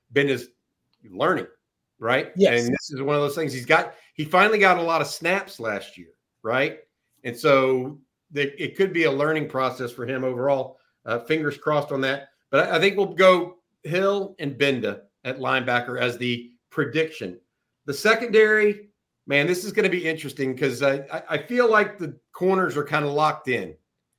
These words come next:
Speaker 1: I feel like it's gonna be Terrence Brooks and Manny Muhammad. Let's start there. What do y'all think?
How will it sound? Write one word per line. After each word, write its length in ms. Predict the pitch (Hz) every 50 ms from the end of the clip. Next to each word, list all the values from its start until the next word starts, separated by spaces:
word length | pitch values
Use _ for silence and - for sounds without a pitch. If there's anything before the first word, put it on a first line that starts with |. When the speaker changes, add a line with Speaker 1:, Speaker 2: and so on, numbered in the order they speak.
| _ _ _ _
Speaker 1:
I 60 | -
feel 200 | - 165 170 175
like 140 | 175 165 170
it's 100 | 160 -
gonna 120 | 185 160
be 120 | 156 151 151
Terrence 400 | 151 170 175 180 185 185 180 -
Brooks 540 | - 151 165 170 165 165 - - - - _ _ _ _ _ _ _ _
and 340 | 135 131 135 135 139 139 135
Manny 260 | 139 143 143 143 143
Muhammad. 500 | 139 135 120 127 120 113 110 104 104 -
Let's 140 | 139 135 135
start 380 | - - - 175 165 160 - -
there. 200 | 143 139 131 131
What 120 | 135 139
do 40 | 139
y'all 140 | 135 131 120
think? 280 | - 127 113 110 -